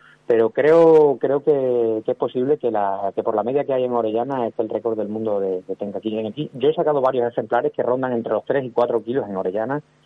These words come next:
superando este con cuatro setecientos en esa fotografía que, que adjunté, y en algunas otras que tengo, pues,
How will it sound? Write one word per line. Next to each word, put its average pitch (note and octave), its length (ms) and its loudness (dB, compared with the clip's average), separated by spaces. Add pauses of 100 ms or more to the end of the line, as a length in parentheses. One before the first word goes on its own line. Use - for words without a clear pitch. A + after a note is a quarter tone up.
(320)
superando A#2+ 520 0
este B2 200 -2
con A2 160 -2
cuatro A#2 260 0
setecientos A2+ 960 -2
en G2+ 180 -4
esa G#2+ 160 -8
fotografía A2 500 -2
que, F#2+ 480 -2
que G#2 80 -4
adjunté, A2 480 -4 (600)
y A2 120 -2
en G#2 100 -2
algunas A2+ 320 -2
otras A#2 240 -2
que G#2+ 140 2
tengo, B2 260 -2
pues, A2 240 -4